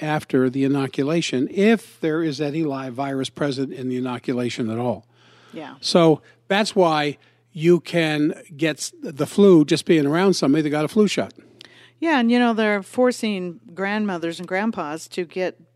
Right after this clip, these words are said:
Speaker 2: flu shots and every other vaccination before they'll let the, them see their grandchildren.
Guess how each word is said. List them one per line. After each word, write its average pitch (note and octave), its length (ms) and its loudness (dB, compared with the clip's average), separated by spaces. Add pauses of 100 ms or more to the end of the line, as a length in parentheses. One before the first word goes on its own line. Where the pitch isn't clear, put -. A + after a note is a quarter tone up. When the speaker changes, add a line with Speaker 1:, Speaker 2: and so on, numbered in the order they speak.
(140)
Speaker 2:
flu A#3+ 220 -2
shots E3 460 -8
and E3+ 180 -8
every A3 260 -2
other G#3+ 220 -2
vaccination D#3+ 680 -10
before F3 340 -6 (420)
they'll F#3+ 160 -2
let F#3+ 240 -4
the, F3 280 -10 (800)
them G3 400 -4
see G#3 320 -6
their F3+ 180 -4
grandchildren. D#3 840 -4